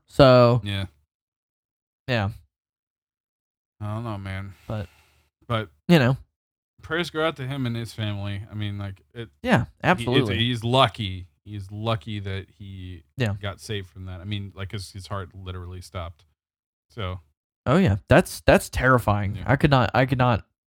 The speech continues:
Speaker 1: imagine being in that state where you're, like, your kid's so young and you're already dealing with something like that that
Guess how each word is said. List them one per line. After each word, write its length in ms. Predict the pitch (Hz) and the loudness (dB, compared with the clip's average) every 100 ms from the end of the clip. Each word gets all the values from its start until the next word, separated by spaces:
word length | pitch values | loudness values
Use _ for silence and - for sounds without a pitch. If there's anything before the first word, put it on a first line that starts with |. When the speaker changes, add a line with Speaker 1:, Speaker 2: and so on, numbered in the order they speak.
| _ _ _ _ - | _ _ _ _ 2
Speaker 1:
imagine 440 | 135 135 131 123 | 6 6 6 2
being 240 | 123 123 123 | 2 2 4
in 60 | |
that 140 | 120 - | 2 2
state 260 | - 127 110 | 2 2 4
where 140 | 120 | 2
you're, 240 | 117 110 - - _ - | 2 -2 -4 -12 _ -6
like, 120 | 110 | -4
your 80 | 104 | -4
kid's 320 | - 196 196 | 6 6 6
so 100 | - | 6
young 480 | 156 127 160 180 151 | 4 8 8 8 6
and 80 | 127 | 2
you're 180 | 120 123 | 4 8
already 280 | 139 135 120 | 8 6 4
dealing 340 | 135 135 131 | 4 6 4
with 100 | 123 | 0
something 260 | - 123 123 | 0 0 2
like 200 | 123 123 | 2 4
that 260 | 127 120 78 | 6 6 4
that 140 | 101 | 0